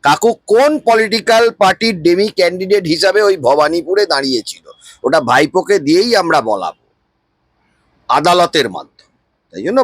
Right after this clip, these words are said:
ব-, বেশি বড় বড় কথা ওই জনগণের সামনে মাইক ধরলে যা খুশি বলে দেওয়া যায়, এখনো সেসব দিন আছে,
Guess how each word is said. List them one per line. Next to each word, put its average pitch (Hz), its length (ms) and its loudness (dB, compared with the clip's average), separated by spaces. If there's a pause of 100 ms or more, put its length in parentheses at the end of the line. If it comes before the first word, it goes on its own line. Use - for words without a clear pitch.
(140)
ব-, 107 200 0 (100)
বেশি 254 320 2 (600)
বড় 208 260 4
বড় 214 260 2
কথা 190 380 2 (680)
ওই 147 140 0
জনগণের 196 640 2
সামনে 202 260 0
মাইক 175 360 0
ধরলে 208 280 0
যা 160 220 0
খুশি 170 340 -6
বলে 139 260 0
দেওয়া 113 240 0
যায়, 117 180 2
এখনো 190 320 0
সেসব 175 320 -2
দিন 156 180 -2
আছে, - 300 -4